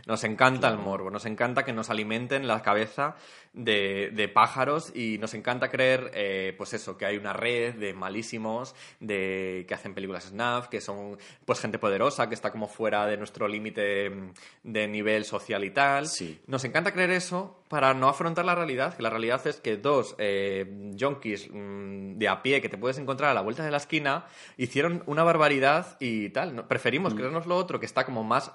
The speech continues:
Speaker 1: fuera de nuestro mundo,
Speaker 2: Claro, sí.
Speaker 1: a creernos lo que ha ocurrido, que, que nos puede tocar a la vuelta de la casa. Es que la familia Anglés perfectamente pueden ser los vecinos de arriba.
Speaker 2: Bueno, lo que ha ocurrido, que no sabemos si, eh,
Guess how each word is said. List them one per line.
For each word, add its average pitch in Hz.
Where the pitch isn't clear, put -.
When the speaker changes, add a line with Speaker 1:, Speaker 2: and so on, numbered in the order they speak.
Speaker 1:
fuera 180
de 156
nuestro 143
mundo, 165
Speaker 2:
Claro, 117
sí. 95
Speaker 1:
a 131
creernos 147
lo 147
que 123
ha 107
ocurrido, 143
que, 127
que 117
nos 104
puede 123
tocar 139
a 117
la 107
vuelta 113
de 165
la 110
casa. 151
Es 139
que 127
la 104
familia 117
Anglés 170
perfectamente 156
pueden 151
ser 170
los 123
vecinos 147
de 131
arriba. 170
Speaker 2:
Bueno, 101
lo 92
que 95
ha 90
ocurrido, 95
que 87
no 80
sabemos 95
si, 80
eh, 92